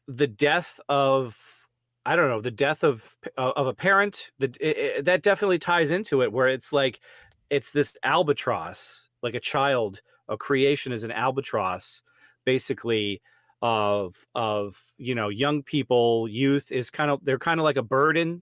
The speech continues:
to old people, because I think, I think older people feel threatened by younger people, especially in this society where we hold so much value over young people, as opposed to, like, especially, like, in Japan,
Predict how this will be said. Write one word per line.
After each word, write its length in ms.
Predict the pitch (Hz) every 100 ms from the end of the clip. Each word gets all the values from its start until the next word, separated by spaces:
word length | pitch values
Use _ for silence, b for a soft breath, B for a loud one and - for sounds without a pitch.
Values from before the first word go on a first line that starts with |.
| _
to 160 | - 143
old 300 | 170 254 -
people, 420 | 139 117 107 90
because 440 | 135 131 156 131 - b b b -
I 100 | 151
think, 280 | 196 196 -
I 140 | 160
think 180 | 160 185
older 280 | 170 175 180
people 320 | - 185 156
feel 420 | 131 - 185 170 143
threatened 460 | - 175 - 127
by 120 | 123
younger 340 | 113 113 107 101
people, 340 | 117 110 101
especially 400 | 104 190 180 190
in 60 | 135
this 160 | 143
society 600 | - 156 151 156 160 165 b b b b
where 100 | 135
we 120 | 147
hold 260 | 143 160 143
so 160 | - 165
much 200 | 160 110
value 500 | 123 131 143 135 113
over 260 | 110 113
young 320 | 101 110 127
people, 540 | 127 151 143 151 156 147
as 160 | 120
opposed 320 | 113 135 127 -
to, 60 |
like, 140 | 143 147
especially, 420 | - 190 185 185
like, 120 | 139
in 100 | 135
Japan, 480 | 120 160 180 139